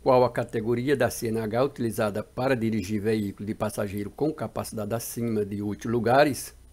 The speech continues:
sem contar o condutor? Alternativa D é a alternativa correta.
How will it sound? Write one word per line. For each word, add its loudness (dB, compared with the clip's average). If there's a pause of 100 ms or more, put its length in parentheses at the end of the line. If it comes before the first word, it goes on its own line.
(720)
sem 0
contar 0
o 2
condutor? -2 (1500)
Alternativa -6
D -6 (880)
é -12
a -10
alternativa -8
correta. -6